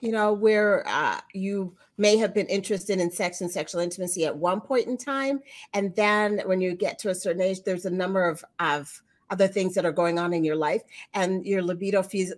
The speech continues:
feels like it's changing. Part of it may be hormonal. Part of it may be we have other stressors in our lives that we have to kind of factor in that we may not have had in our twenties. Uh, there's, feels like there's more pressure going on.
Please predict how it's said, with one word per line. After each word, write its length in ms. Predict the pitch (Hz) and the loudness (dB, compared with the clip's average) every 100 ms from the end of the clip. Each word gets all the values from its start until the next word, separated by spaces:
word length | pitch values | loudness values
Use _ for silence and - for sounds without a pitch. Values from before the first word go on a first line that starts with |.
| - | -2
feels 180 | 196 185 | -2 0
like 200 | 160 - | -2 -2
it's 160 | - | -6
changing. 480 | - 185 220 320 320 | -2 -2 0 -2 0
Part 180 | 220 180 | 2 2
of 100 | 180 | 2
it 120 | 170 | 0
may 160 | 170 165 | 0 0
be 160 | 170 | -4
hormonal. 640 | 165 170 156 170 220 285 - - - | -2 0 2 2 0 -2 -6 -20 -2
Part 180 | 214 196 | 2 4
of 80 | 180 | 4
it 140 | 160 | 4
may 180 | 175 175 | 2 2
be 220 | 180 175 | -2 -4
we 160 | 160 170 | -2 -2
have 180 | 143 | -2
other 220 | - 156 156 | -4 0 0
stressors 680 | - - 170 185 262 285 - - - | -2 -2 -2 2 0 0 -6 -18 -8
in 80 | 196 | 0
our 160 | 190 175 | 4 4
lives 320 | 170 175 185 | 4 2 2
that 100 | 180 | 0
we 80 | 180 | 0
have 220 | 175 165 | -2 -2
to 140 | 160 | -4
kind 260 | 160 185 151 | -4 -2 -2
of 80 | 147 | 0
factor 380 | 165 170 - 175 | -2 -2 0 0
in 100 | 185 | 2
that 160 | 131 | 0
we 100 | 165 | 0
may 200 | 160 160 | 0 2
not 200 | 165 156 | 2 0
have 100 | 151 | -2
had 240 | 175 160 151 | -2 0 0
in 120 | 156 | 0
our 120 | 147 | 8
twenties. 580 | 139 - 196 226 277 - - - - | 8 8 4 0 -2 -6 -14 -20 -4
Uh, 380 | 185 180 170 139 127 | 4 6 6 4 0
there's, 200 | 185 180 | -2 -2
feels 320 | - 208 202 | 2 2 4
like 160 | 190 175 | 0 -2
there's 200 | 170 160 | -4 -2
more 180 | 151 | -2
pressure 480 | 147 - 233 - 262 | -4 -4 -4 0 0
going 320 | 240 247 233 | 2 0 2
on. 240 | 233 240 | 2 2